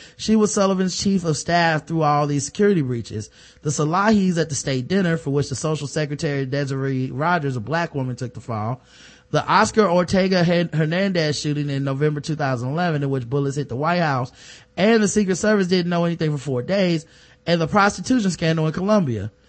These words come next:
Miriam Carey, uh, wait, she was,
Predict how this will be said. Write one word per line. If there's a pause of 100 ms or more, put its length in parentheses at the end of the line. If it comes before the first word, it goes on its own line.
(360)
Miriam
Carey, (120)
uh, (100)
wait,
she
was,